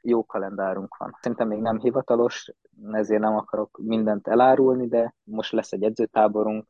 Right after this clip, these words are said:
Huszadikától hetedikéig fog tartani, február húsztól március hetedikéig. Lesz olasz országból verseny, ami, amin,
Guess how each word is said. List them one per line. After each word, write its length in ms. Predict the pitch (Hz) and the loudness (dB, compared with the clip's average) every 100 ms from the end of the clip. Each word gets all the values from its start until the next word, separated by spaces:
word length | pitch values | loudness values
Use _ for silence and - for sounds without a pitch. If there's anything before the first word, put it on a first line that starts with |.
| _ | _
Huszadikától 800 | - - 135 110 110 107 - 98 | -2 0 4 2 4 0 2 0
hetedikéig 640 | 101 110 107 104 110 101 | 0 -2 -2 -2 0 0
fog 200 | - - | -2 -18
tartani, 520 | - 117 - 123 117 95 | -4 -4 -2 -2 -2 -2
február 480 | - 113 110 101 | 2 4 6 4
húsztól 420 | - 110 - - 104 | 2 -6 -6 -8 -4
március 440 | 98 - - - | -4 -4 -12 -10
hetedikéig. 640 | 110 - 107 - 110 110 - | -4 0 0 2 4 4 4
Lesz 260 | 117 120 - | 4 4 6
olasz 280 | 123 113 117 | 4 4 0
országból 440 | 110 - 107 107 | -2 -2 -2 0
verseny, 480 | 110 113 - 117 110 | 2 2 0 -8 -6
ami, 380 | 110 107 107 101 - _ _ | -4 -2 -4 -6 -14 _ _
amin, 380 | _ 104 101 101 | _ -6 -6 -6